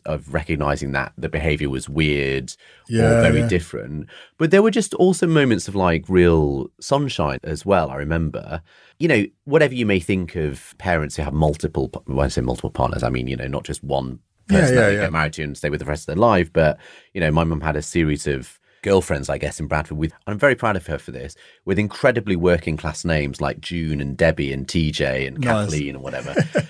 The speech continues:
Speaker 1: That was lovely in a way, because I think this is less to do with the sort of the gay thing, but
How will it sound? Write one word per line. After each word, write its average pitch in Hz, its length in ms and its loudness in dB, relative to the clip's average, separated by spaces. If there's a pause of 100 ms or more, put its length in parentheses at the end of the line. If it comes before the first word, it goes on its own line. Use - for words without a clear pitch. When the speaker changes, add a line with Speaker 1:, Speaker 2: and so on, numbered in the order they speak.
(160)
Speaker 1:
That 202 140 0
was 220 140 0
lovely 190 360 2
in 92 80 0
a 98 60 -2
way, 104 340 4
because 101 640 -2
I 107 80 0
think - 580 0 (200)
this 110 160 -4
is 98 100 0
less 101 140 4
to - 80 -6
do 90 80 2
with 71 80 -4
the 80 80 0
sort 73 160 -4
of - 100 -8
the - 60 0
gay 160 240 2
thing, 76 240 0
but - 260 2